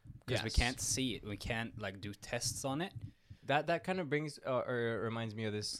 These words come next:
Speaker 2: Do you know what a tardigrade is?
Speaker 1: No.
Speaker 2: It's like
Speaker 1: No.
Speaker 2: a really tiny organism that can survive, like, out in space
Speaker 1: Oh,
Speaker 2: without
Speaker 1: shit.
Speaker 2: anything,
Speaker 1: Oh,
Speaker 2: and it
Speaker 1: wow.
Speaker 2: lives on Earth. It's like, uh,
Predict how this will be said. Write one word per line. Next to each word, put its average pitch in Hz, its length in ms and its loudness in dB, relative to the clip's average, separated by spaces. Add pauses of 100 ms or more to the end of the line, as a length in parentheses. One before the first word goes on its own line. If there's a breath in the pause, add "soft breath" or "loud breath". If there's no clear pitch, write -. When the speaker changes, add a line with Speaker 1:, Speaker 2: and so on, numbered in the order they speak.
Speaker 2:
Do 123 80 -2
you 143 40 2
know 147 100 4
what 143 100 6
a 101 440 4 (320)
tardigrade 117 460 4
is? 135 380 2 (140)
Speaker 1:
No. 90 260 -4 (340)
Speaker 2:
It's 135 160 4
like 151 140 6
Speaker 1:
No. 131 120 6
Speaker 2:
a - 40 0 (400)
really 151 480 6
tiny 151 580 2 (440 soft breath)
organism 139 680 8
that 120 140 4
can 117 140 0
survive, 117 420 4
like, 104 200 6
out 110 160 4
in 101 100 0
space - 480 -2 (720)
Speaker 1:
Oh, 190 240 -2
Speaker 2:
without 123 160 6
Speaker 1:
shit. - 80 4
Speaker 2:
anything, 117 500 0
Speaker 1:
Oh, 135 60 0
Speaker 2:
and 123 100 2
it 117 40 4
Speaker 1:
wow. 127 80 4
Speaker 2:
lives 123 180 4
on 110 100 0
Earth. 85 300 -4
It's - 180 -2
like, 131 220 4
uh, 101 560 4